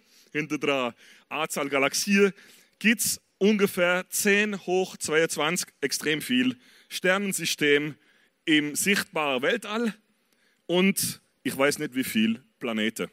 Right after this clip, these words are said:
weil die kann man nicht sehen. Also wenn's, man sieht nur die Sterne,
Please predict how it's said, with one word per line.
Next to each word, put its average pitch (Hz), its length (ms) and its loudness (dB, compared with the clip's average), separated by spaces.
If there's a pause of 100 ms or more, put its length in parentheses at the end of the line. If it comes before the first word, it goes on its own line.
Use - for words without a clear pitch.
(140)
weil 110 140 -2
die 135 80 -4
kann 147 140 -10
man 135 80 -4
nicht 143 140 -6
sehen. 107 260 -4 (720)
Also 120 260 -4
wenn's, 123 220 -2 (160)
man 131 180 -4
sieht - 180 -4
nur 127 140 -4
die - 80 -8
Sterne, 196 480 -2